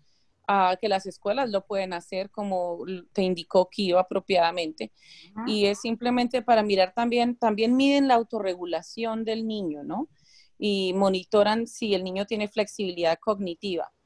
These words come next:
Speaker 1: que era lo que yo hablaba ahorita.
Speaker 2: Ujú.
Speaker 1: si, si resuelven las cosas de una forma siempre igual o si van a tratar cosas diferentes, ¿no? La impulsividad también, eh, la, este tipo de, eh, de test, de evaluaciones, miden si hay fallos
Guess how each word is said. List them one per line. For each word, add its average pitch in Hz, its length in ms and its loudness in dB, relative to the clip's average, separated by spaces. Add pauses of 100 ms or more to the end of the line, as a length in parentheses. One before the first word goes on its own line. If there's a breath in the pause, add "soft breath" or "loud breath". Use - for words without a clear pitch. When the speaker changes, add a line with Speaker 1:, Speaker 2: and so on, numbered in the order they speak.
(240)
Speaker 1:
que 196 100 2
era 196 120 6
lo 202 140 2
que 202 100 -6
yo 180 140 -2
hablaba 175 320 0
ahorita. 196 440 -8 (340)
Speaker 2:
Ujú. 170 160 -16
Speaker 1:
si, 196 240 -12 (100)
si 190 380 -4
resuelven 185 500 -2
las 202 160 -2
cosas 185 300 -2
de 196 80 -2
una 185 180 -2
forma 196 360 0
siempre 196 580 -2
igual 190 400 4
o 196 80 -4
si 196 160 -8
van 185 160 -2
a 190 60 -6
tratar - 340 -8
cosas 190 340 -12
diferentes, 196 600 -4
¿no? 190 260 -6 (480 loud breath)
La 220 120 6
impulsividad 202 800 2
también, 214 640 -4 (360 soft breath)
eh, 190 380 0
la, 180 240 -2
este 196 320 -4
tipo 214 380 -2
de, 208 500 -2 (100)
eh, 175 380 -2 (240)
de 185 120 -2
test, 202 400 -4
de 185 120 0
evaluaciones, 180 720 -4
miden 190 360 -4
si - 120 -6
hay 180 100 -2 (120)
fallos 185 540 2